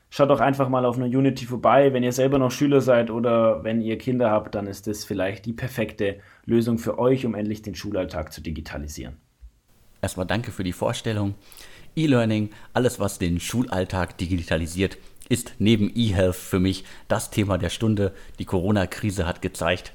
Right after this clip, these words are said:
Speaker 2: dass wir da in Deutschland massiv Nachholbedarf haben. Ich bin ja selber Vater eines Schulkindes, äh, ein Grundschulkind und, äh, das Digitalste, was da stattfindet, ist, äh, WhatsApp und das auch nur sozusagen abseits der Lehrerin, an der Lehrerin vorbei.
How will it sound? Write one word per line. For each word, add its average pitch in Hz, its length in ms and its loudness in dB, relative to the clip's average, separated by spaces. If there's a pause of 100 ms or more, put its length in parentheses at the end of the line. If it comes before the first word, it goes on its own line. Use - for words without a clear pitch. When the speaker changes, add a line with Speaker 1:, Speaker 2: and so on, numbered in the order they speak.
Speaker 2:
dass - 180 -10
wir 87 60 -2
da 85 140 0
in 80 180 -2
Deutschland 87 500 0 (300)
massiv 101 600 -2
Nachholbedarf 90 880 0
haben. 95 360 0 (280)
Ich - 80 -14
bin 92 80 -2
ja 85 80 0
selber 98 340 4 (240)
Vater 98 380 0
eines 95 300 -2
Schulkindes, 117 760 0
äh, 98 60 4
ein 98 220 2
Grundschulkind 113 760 2 (240)
und, 95 340 0
äh, 90 260 4
das 98 240 0
Digitalste, 101 640 0
was 98 180 4
da 90 120 4
stattfindet, 92 580 0
ist, - 280 -4
äh, 87 260 2
WhatsApp 92 480 0
und 101 120 -4
das - 220 2
auch 95 180 2
nur 95 160 0
sozusagen 92 580 2
abseits - 640 0
der 92 100 2
Lehrerin, 104 540 2
an 98 100 0
der 95 100 2
Lehrerin 95 420 2
vorbei. 92 460 2